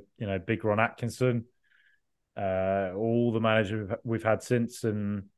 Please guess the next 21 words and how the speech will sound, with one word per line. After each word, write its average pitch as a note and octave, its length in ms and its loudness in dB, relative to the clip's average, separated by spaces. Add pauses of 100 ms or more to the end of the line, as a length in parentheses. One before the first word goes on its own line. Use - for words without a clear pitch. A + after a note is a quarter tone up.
(460)
you A#2+ 80 0
know, A2+ 120 6
there's A2 140 2
been A#2+ 160 4
some B2 180 0
really B2 180 6
good A#2+ 180 4
times, C#3 460 6
some A#2+ 100 -6
really A#2 160 2
high A#2 220 8
times. A#2+ 400 2
Managers G#2+ 460 0
have G2 100 -4
won A2 240 -2
trophies A#2+ 720 2
and A2 80 -6
all A2 120 -2
that, A2+ 200 4
but, G#2+ 220 -2 (540)
um, G2+ 460 -2